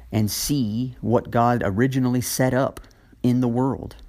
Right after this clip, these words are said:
what commands he gave, what his expectations were, what his intentions and purposes were for mankind, for the creation, in a garden where he dwelt with man.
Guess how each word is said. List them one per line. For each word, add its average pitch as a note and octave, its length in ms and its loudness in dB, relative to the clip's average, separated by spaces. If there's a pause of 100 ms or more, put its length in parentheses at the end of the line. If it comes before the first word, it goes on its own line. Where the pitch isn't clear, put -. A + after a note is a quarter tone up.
(300)
what G#2+ 240 -2
commands C#3 460 0
he D3+ 120 0
gave, C#3+ 540 0
what G2+ 160 0
his G2 180 -4
expectations B2+ 880 -2
were, C#3 440 -2
what G2+ 200 -2
his F#2+ 220 -4
intentions A#2 680 -2
and F2 120 -6
purposes B2+ 640 -4
were A#2+ 240 0
for G#2+ 160 -4
mankind, B2+ 800 -2 (380)
for C3 320 2
the C#3 80 -2
creation, C3 800 0
in C3 160 2
a C#3 60 2
garden B2+ 640 0 (220)
where A#2 260 4
he A#2+ 240 -2
dwelt A2+ 440 0
with A2+ 300 -2
man. F#2 500 -4